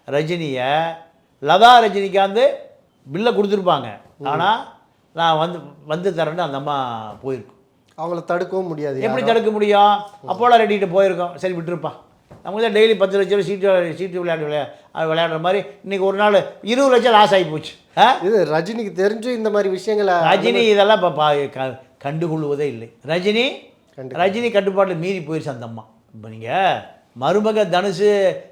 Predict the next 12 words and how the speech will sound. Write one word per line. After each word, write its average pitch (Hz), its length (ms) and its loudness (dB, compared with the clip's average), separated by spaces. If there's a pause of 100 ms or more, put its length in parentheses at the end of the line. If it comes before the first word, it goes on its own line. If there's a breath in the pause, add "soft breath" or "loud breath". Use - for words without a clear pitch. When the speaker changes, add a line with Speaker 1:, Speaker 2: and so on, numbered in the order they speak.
(120)
Speaker 1:
நிறைய 175 300 0
கடன் 180 240 -2
வைக்கிறான், 156 600 -2 (680)
நாளைக்கு 185 760 -4 (200)
நம்ம 165 200 -4
சொத்தை 175 320 -4
எல்லாம் 180 160 0
கிளைம் 180 300 -2
பண்ணிடுவான். 135 380 -6
யாரு? 135 280 -4 (280)
ஃபைனான்சியர் 160 400 -2
இருந்தா 156 640 -2